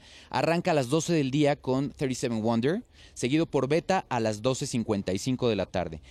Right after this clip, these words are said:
Lola Club sube al escenario a las trece cincuenta, eh, a la una cincuenta de la tarde. Montevideo,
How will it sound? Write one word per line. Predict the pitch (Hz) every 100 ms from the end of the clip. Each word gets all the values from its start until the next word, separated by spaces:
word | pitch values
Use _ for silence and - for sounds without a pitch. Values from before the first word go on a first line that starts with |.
| - -
Lola | 156 190 196
Club | 170 156 190 - -
sube | - 170 175
al | 175
escenario | 151 147 139 135 151 165 - -
a | 120
las | 113 110 - -
trece | 156 151 -
cincuenta, | 160 135 113 - 139 123 98 85 - 57 -
eh, | 87 90 87 87
a | 90
la | 98
una | 127 143
cincuenta | - 110 120 113
de | 107
la | 90
tarde. | 90 85 85
Montevideo, | 104 135 165 175 196 170 170